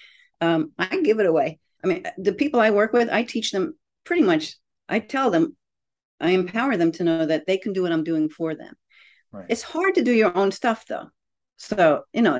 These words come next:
Speaker 1: that's not always easy. I'll have to go to someone when I'm like, "All right, I've done every clearing I could think of for this, but I'm not getting to it," you know?
Speaker 2: Right.
Speaker 1: Yeah. Um, but I like to, I like to teach people how to do things for themselves. Give them tools. You know, you just declare this, say this, you know, release it, you know,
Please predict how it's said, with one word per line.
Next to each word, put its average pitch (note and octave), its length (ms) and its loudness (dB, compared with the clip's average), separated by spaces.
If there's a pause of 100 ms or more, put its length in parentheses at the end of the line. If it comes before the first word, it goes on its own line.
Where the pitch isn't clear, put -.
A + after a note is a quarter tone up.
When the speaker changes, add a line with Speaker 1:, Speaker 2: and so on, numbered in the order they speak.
Speaker 1:
that's G#3 200 0
not G#3+ 120 2
always F#3 240 4
easy. D3+ 220 2
I'll F#3 100 2
have A3+ 220 -4
to F#3 80 -4
go F3 120 2
to E3 80 2
someone D#3+ 300 0
when D#3 120 2
I'm D3 80 0
like, D3 260 -4 (220)
"All F3+ 80 0
right, D#3+ 100 0
I've F3+ 120 -2
done F#3 140 0
every F3+ 200 -4
clearing F3+ 300 -4
I E3 60 -4
could E3 80 -12
think F3 160 -4
of D#3 60 -12
for - 80 -8
this, D3+ 160 -4
but D#3 100 -2
I'm D#3 60 2
not E3 200 2
getting D3 220 -4
to G#2 120 -10
it," - 100 -12 (140)
you D#3+ 120 4
know? D#3+ 220 4 (320)
Speaker 2:
Right. B2+ 220 0
Speaker 1:
Yeah. B2+ 200 -2 (540)
Um, D3 400 0
but E3+ 160 0
I G3 80 4
like A3+ 220 0
to, F#3 320 0 (160)
I F#3+ 100 0
like A#3+ 220 -4
to G3 100 -6
teach - 360 -10
people F3+ 280 -6
how F3+ 200 -4
to F3+ 120 -10
do E3+ 200 2
things E3 280 0
for G3 80 -6
themselves. - 680 -6
Give F#3 160 0
them A3 160 2
tools. D3+ 320 0
You D#3+ 100 2
know, - 60 0
you F#3 200 -6 (180)
just A3+ 400 -4
declare A3+ 460 2
this, F3 280 2
say G3 280 2
this, F3+ 360 -2
you D#3 60 -2
know, D#3+ 60 -2
release F3 680 -4
it, - 140 -6
you D#3 60 2
know, E3 200 2